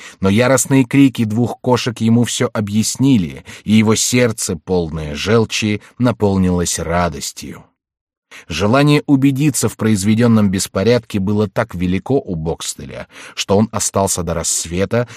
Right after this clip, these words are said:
чтобы видеть своими глазами состояние, в которое приведены гряды соседа вознею кошек.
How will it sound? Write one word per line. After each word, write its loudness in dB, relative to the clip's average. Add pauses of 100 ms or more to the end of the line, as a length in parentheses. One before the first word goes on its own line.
чтобы 0
видеть 2
своими 2
глазами 2
состояние, 0 (160)
в -18
которое 0
приведены 2
гряды -2
соседа -2 (140)
вознею -2
кошек. -6